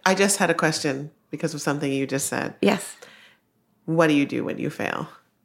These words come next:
Speaker 2: What do you do when you
Speaker 1: So you,
Speaker 2: fail?
Speaker 1: so I'm not saying that the men's, um, flip-flops failed, but they maybe weren't as successful. Um, they didn't
Speaker 2: Mm-hmm.
Speaker 1: light on fire the same way other things. How do you pivot from failure?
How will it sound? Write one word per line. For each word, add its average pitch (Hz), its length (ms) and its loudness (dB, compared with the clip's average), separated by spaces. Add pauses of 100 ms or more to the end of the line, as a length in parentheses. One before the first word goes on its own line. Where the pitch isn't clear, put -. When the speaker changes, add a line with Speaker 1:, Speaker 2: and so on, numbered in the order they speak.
(220)
Speaker 2:
What 185 160 8
do 190 60 6
you 185 100 6
do 180 220 6
when 175 100 6
you 160 80 4
Speaker 1:
So - 240 0
you, 156 160 6
Speaker 2:
fail? 190 160 8
Speaker 1:
so 160 220 6
I'm 165 120 4
not - 220 2
saying 151 420 4
that 139 160 -2
the 143 80 0
men's, 127 880 0 (100)
um, 120 500 -4
flip-flops - 580 0
failed, 151 480 4
but - 360 4
they 156 180 4 (180)
maybe 160 340 4
weren't 143 240 4
as 135 100 2
successful. 113 800 -2
Um, 131 340 -10
they 131 100 -2
didn't 190 160 8
Speaker 2:
Mm-hmm. 214 140 8
Speaker 1:
light 185 120 4
on 120 140 0
fire 117 320 0
the - 80 -2
same 117 260 -4
way 117 240 -4
other 113 220 -4
things. 113 280 -10 (420)
How 139 200 -2
do 151 80 0
you 165 60 0
pivot - 480 -2
from 131 180 -8
failure? 107 540 -4